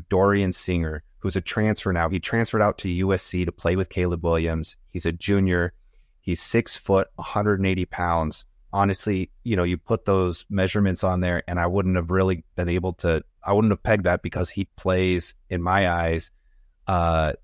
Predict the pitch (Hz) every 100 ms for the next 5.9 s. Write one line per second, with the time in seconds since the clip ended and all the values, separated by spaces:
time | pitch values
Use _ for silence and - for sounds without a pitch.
0 | _ _ _ - 120 85 - 95 92 87
1 | 85 80 80 78 - - - - - 98
2 | - - 117 120 - 110 107 - 98 -
3 | 92 90 - - 90 90 98 104 98 101
4 | 95 87 90 90 87 85 - - 110 98
5 | - - 92 - 95 90 87 87